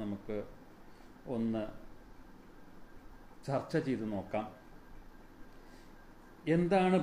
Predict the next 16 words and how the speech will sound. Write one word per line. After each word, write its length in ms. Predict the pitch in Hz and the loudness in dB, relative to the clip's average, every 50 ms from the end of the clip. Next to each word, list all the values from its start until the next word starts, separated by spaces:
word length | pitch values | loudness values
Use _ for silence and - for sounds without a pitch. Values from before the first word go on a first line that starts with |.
| 113 127 | 6 2
ഭക്തി? 340 | 113 - - - 131 117 101 95 - - - - - - - - - - - - - - - - - - - - - - - - - - - - - - - 139 151 | 0 -2 -2 -2 -2 -2 -2 -2 -6 -10 -12 -12 -14 -14 -14 -16 -16 -18 -18 -18 -18 -18 -18 -18 -18 -16 -16 -14 -16 -16 -16 -18 -20 -20 -20 -20 -18 -8 -2 0 2
ആരാണ് 400 | 165 175 180 185 180 170 170 170 151 107 | 4 4 4 6 6 6 6 6 4 4
ഭക്തൻ? 400 | 104 104 - - - - 107 87 - - - - - - - - - - - - - - - - - - - - - - - - - - - - - - - 151 | 2 0 -2 -4 -6 -4 -4 -4 -4 -8 -14 -18 -20 -20 -20 -20 -18 -18 -20 -20 -20 -20 -20 -20 -20 -20 -20 -18 -20 -20 -20 -20 -20 -20 -20 -20 -16 -2 2 4
അത് 100 | 156 175 170 147 | 6 6 6 6
നമ്മൾക്ക് 480 | 127 123 120 120 113 113 - - 117 123 - - - - - - - - - - - - - - - - - - - - - - - - - 135 | 4 4 2 2 0 0 0 0 0 0 0 -4 -10 -16 -16 -16 -14 -14 -14 -14 -14 -16 -16 -16 -18 -20 -20 -20 -20 -20 -18 -16 -14 -6 0 2
ഒന്ന് 100 | 131 131 120 | 2 4 4
പഠിച്ചു 240 | 120 107 - - 120 113 | 4 2 0 -2 -4 -2
നോക്കാം. 320 | 110 104 - - 104 98 - - - - - - - - - - - - - - - - - - - - - - - - - - - - - - - - - - - - - - - - - - - - 165 180 | -2 -2 -2 -2 -2 -4 -4 -8 -16 -18 -20 -20 -20 -20 -20 -20 -20 -20 -20 -20 -20 -18 -18 -18 -18 -18 -18 -18 -20 -20 -20 -20 -20 -20 -20 -20 -20 -20 -20 -20 -20 -20 -20 -20 -20 -20 -20 -12 -6 -2 0 2
ഈ 20 | 185 175 - 139 147 | 2 2 4 4 4
ഭക്തി 360 | 160 160 - - - 254 240 226 202 160 | 4 4 2 -2 0 2 6 8 8 8
എന്ന് 160 | 151 151 151 151 | 8 8 6 6
പറഞ്ഞാൽ 380 | 139 127 127 135 135 131 131 131 131 - - - - - - - - - - - - 135 | 6 6 6 6 8 6 6 4 2 -4 -8 -12 -14 -14 -14 -16 -16 -18 -14 -6 -2 -2
ഏറ്റവും 480 | 147 147 - - - 190 190 190 202 196 190 - | -2 -2 -2 2 6 6 8 8 8 6 4 4
short 340 | - 147 135 156 151 - - - | 4 4 4 4 4 2 0 4
ഫോമിൽ 300 | 175 165 156 151 151 147 139 135 | 4 6 6 6 6 4 4 4
പറയുന്നത് 580 | 117 113 113 113 113 113 113 107 95 110 123 | 4 4 2 2 0 0 0 0 2 2 4